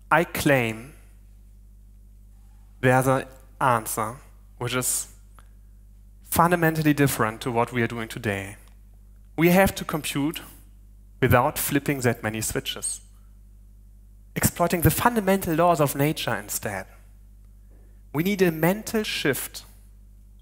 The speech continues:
beyond the digital monoculture in order to open the path to sustainable computing. So here's the thing.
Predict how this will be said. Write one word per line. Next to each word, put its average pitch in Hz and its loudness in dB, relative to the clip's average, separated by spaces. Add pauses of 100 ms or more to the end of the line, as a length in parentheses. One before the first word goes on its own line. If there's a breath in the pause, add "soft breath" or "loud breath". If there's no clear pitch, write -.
(100)
beyond 170 2
the 160 2
digital 147 -2
monoculture 156 -2 (840 soft breath)
in 143 -2
order 151 2 (100)
to - -8
open 170 -2
the 190 -4
path 117 0 (460)
to - -2
sustainable 127 -2 (760)
computing. - -14 (3000 soft breath)
So 214 4
here's 240 6
the 226 8
thing. 117 2